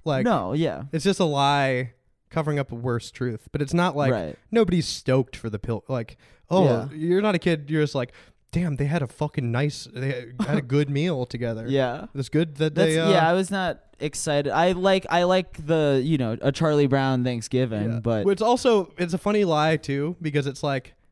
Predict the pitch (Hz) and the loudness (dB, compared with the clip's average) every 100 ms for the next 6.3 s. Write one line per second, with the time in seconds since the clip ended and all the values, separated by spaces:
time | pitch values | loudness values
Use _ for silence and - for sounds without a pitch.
0 | _ - 170 190 165 135 143 139 135 123 | _ -2 -2 0 0 0 0 0 0 -2
1 | 123 110 - - _ - 135 123 180 202 | -4 -6 -6 -14 _ -4 -2 2 2 4
2 | 202 190 180 160 147 - - - _ _ | 4 2 2 2 2 -2 -12 -20 _ _
3 | _ - 151 175 196 190 180 - - 147 | _ -4 2 4 4 4 2 -2 -4 0
4 | 147 139 117 131 127 147 165 - 156 175 | 0 0 0 0 0 0 -2 -2 -2 -2
5 | - 185 190 - - 123 95 156 156 147 | -2 -4 -4 -6 -6 -4 -6 -6 -6 -2
6 | 147 127 - | -2 -2 -6